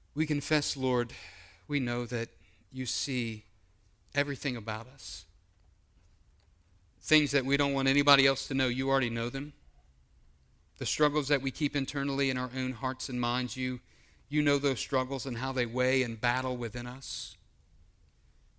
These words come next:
They weigh us down, they encumber us, they snare us.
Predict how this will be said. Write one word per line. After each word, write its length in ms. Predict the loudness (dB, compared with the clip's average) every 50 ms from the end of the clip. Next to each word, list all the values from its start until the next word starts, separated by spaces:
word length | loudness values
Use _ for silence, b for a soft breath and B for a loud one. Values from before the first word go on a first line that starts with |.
| _ _ -4
They 100 | -2 -2
weigh 260 | 0 2 2 2 2
us 140 | 2 0 -4 -2
down, 600 | 0 2 2 2 2 0 -2 -2 -4 -4 -8 -6 -4
they 160 | -4 -4 -2
encumber 540 | -4 -6 -6 -4 -4 -4 -2 -2 -4 -4 -4
us, 280 | -6 -6 -6 -8 -8
they 160 | -8 -8 -8 -8
snare 460 | -6 -6 -4 -2 0 0 0 -2 -4
us. 560 | -6 -8 -10 -12 -12 -12 -12 -12 -12 -14